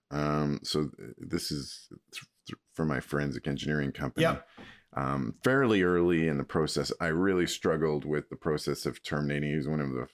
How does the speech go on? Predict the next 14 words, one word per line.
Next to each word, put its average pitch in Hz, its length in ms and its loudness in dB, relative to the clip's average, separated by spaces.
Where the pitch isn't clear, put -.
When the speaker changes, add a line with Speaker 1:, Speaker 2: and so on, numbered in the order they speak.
Speaker 1:
earlier 78 480 2
people 71 400 -2
that 69 140 2
I 65 120 0
ended 67 200 0
up 58 160 -4
terminating. 64 580 -2
Speaker 2:
Okay. 123 360 -2
Speaker 1:
Uh, 73 220 -2
and 110 160 4
we 113 200 4
terminated 123 580 2
him 87 160 4
because 87 640 2